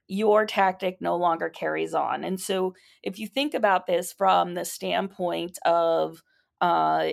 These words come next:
in particular, white supremacists online,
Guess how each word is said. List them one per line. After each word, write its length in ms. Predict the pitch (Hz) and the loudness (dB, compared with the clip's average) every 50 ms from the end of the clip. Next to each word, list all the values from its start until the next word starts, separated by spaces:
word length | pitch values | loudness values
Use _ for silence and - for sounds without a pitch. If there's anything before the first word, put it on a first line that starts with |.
| - | -4
in 140 | 180 175 165 | -4 -6 -6
particular, 600 | - 190 180 - - 220 208 - 208 190 170 170 | -6 -8 -8 -4 -2 -2 -2 0 0 0 0 0
white 280 | 175 175 170 165 - - | 2 2 2 0 0 -2
supremacists 760 | - 180 175 - - 202 233 302 370 359 - 190 180 180 - | -8 -8 -8 -2 0 2 2 2 0 -4 -4 -6 -8 -4 -2
online, 800 | 175 170 165 165 175 170 156 151 151 151 151 156 156 170 185 | 0 0 0 0 -2 -2 -2 0 0 -2 -4 -4 -6 -8 -12